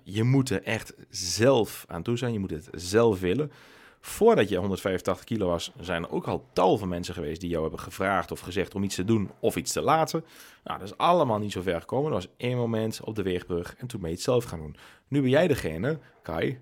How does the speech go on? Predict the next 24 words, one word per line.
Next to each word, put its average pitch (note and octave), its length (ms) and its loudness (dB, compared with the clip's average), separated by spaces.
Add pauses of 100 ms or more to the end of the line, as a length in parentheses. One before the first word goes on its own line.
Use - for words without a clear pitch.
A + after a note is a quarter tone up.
even F#2 260 -6
een - 60 -6
advocaat F2+ 420 -2
van F#2+ 100 -4
de F2 60 0
duivel, G2 380 0
die A2+ 140 -4
naar A2+ 160 -2
jouw F2 100 -2
neven B2 300 0
gaat A2 260 -4
en F#2 60 -4
naar - 80 -4
andere A#2 220 -2
mensen G2 300 -4
gaat F#2+ 280 -4 (420)
en A#2 140 -4
zegt G#2 200 0
van, F#2 120 -4
"Hey, G#2 120 -4
je F#2 60 -2
hebt E2 120 -4
zwaar F#2 180 -2
overwicht G2 540 -4